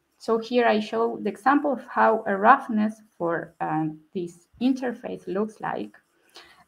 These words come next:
And I show the roughness for the three different realizations of the experiment, and in continuous lines, the average roughness over the three realizations. And this is how the roughness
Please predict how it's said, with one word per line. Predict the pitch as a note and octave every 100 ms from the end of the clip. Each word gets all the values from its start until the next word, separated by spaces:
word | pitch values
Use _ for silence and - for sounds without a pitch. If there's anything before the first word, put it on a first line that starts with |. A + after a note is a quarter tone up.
| G#3
And | A3 A#3 B3 B3
I | G#3+ G3 G3+
show | - G3+
the | G3+
roughness | G#3 A#3 B3+ B3 -
for | F#3+
the | F#3
three | - A#3+ B3+ C4
different | A3+ A#3 A#3 G#3+ G3 G3+ G3+ -
realizations | G3+ F#3+ F#3 B3 C4+ C4+ G#3+ G#3+
of | - -
the | -
experiment, | - - D#3+ E3 A3 D4 - - _
and | B3 C4 C#4 C#4
in | A#3
continuous | G#3+ G#3 A3 A3 G#3+
lines, | A#3+ C4 C#4 G#3+
the | G3+
average | F#3 F3+ - -
roughness | - E3+ - - - _ _ F#3+
over | F3 F3+
the | F3+
three | - F3+
realizations. | E3+ - - - - - _ _ _ _ _ B3 _ _ _ _ _ _ _ _ _ _ _ _ - _ _ _ _ _ _ _ _ -
And | C#4
this | F4
is | F#4 -
how | - E4 F4 F4 A#3
the | A#3
roughness | A#3 D4 E4+ D#4 B3 B3+